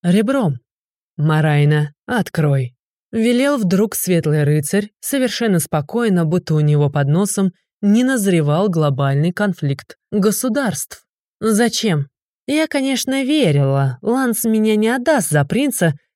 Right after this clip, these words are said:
хотя бы потому, что злая колдунья гораздо хуже Белоснежки. «Открой», говорю. «Надо заканчивать это цирковое представление.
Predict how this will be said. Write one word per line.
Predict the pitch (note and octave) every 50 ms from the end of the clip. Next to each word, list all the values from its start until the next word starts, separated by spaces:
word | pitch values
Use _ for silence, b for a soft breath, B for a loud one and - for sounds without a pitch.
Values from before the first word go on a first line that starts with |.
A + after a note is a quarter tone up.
| _ _
хотя | - D4+ D4+ E4+
бы | B3 A3
потому, | F3+ - E3+ - E3 E3 G3
что | F#3 - - F3 D#3+
злая | C#3+ B2 C#3+ D3 C#3 C#3+ C#3 C3+
колдунья | B2+ - C#3+ C#3+ C#3 C3 D3 F#3+ B3 B3 A3+ G#3+ F#3+ E3+
гораздо | D3+ E3 E3 A3 C#4 D4+ D4 A#3 E3+ D#3+
хуже | C#3+ - - F3+ G3+ G3 E3+ F3
Белоснежки. | D#3 D3 D#3 D3+ D3+ D3 C#3+ - - G#3 G#3 E3+ C#3+ - - - C#3 A#2+ - _ _ _ _ _ _
«Открой», | - C#3+ C#3 C3+ - - D#3+ D3 C#3+ C3+
говорю. | B2 C3+ C3+ C3 C3+ B2+ C3 C3 B2 B2 - _ _ _ _ _ _
«Надо | - G3+ G3 F#3+ F3 D3+ C3 C#3
заканчивать | B2 C#3+ C3+ B2+ - C#3 C#3 C3 - - C#3 C#3 B2 - - _
это | D3+ D3 D#3+ D#3 - E3 D#3+
цирковое | D3 - - D3+ C3 - - C#3+ C3+ B2+ C3 C3+ C3 B2+
представление. | - C#3 C3 - - - - E3+ E3+ D#3+ D3 C3+ C3 B2+ B2+ B2+ B2+ B2